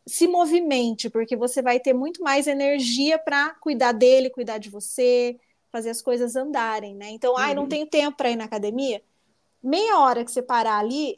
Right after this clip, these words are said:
Speaker 1: já é alguma coisa. É melhor que você não, não tomar nenhuma atitude, né?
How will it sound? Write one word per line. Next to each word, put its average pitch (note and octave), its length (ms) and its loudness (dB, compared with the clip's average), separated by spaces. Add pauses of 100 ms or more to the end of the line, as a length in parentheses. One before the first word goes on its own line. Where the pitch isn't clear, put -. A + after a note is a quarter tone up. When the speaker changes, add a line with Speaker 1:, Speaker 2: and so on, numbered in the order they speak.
(100)
Speaker 1:
já D#4 300 -4
é D4+ 120 -2
alguma D4 380 -4
coisa. B3 360 0
É - 20 -2
melhor A#3+ 280 -4
que B3+ 80 -16
você C4+ 220 -4
não, C#4 280 -8 (240)
não C#4 60 -12
tomar C#4+ 260 -2
nenhuma D4 200 -2
atitude, D4+ 540 -6
né? B3 220 -6